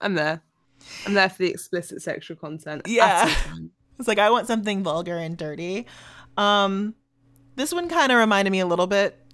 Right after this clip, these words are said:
Speaker 2: of The Story of an Hour. Just, I like the way that Chopin's, like, playing with time, here.
Speaker 1: Mm-hmm.
Speaker 2: Um, all of the events take place during a particularly brutal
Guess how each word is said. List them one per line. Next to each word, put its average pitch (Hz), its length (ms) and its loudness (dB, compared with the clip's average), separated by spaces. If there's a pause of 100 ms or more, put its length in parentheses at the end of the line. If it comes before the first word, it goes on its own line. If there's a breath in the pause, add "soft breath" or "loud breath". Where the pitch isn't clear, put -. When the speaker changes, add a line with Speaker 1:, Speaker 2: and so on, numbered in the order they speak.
Speaker 2:
of 190 160 0
The 185 100 -6
Story 196 280 0
of 196 80 0
an 196 100 -2
Hour. 190 280 0
Just, 196 280 -6
I 185 80 2
like 175 260 0
the 175 100 -2
way 160 200 0
that 156 240 -4 (240)
Chopin's, 160 500 -6
like, 151 220 -10
playing 151 260 -6
with 147 140 -14
time, 180 460 -6 (520)
here. 349 240 -4
Speaker 1:
Mm-hmm. 185 300 -8 (1500 soft breath)
Speaker 2:
Um, 185 500 0 (100)
all 196 220 0
of 202 80 -6
the 202 120 -4
events 175 320 -6
take - 200 -12
place 156 260 -8
during 151 340 -8
a 156 80 -10
particularly 151 580 -12
brutal 151 420 -10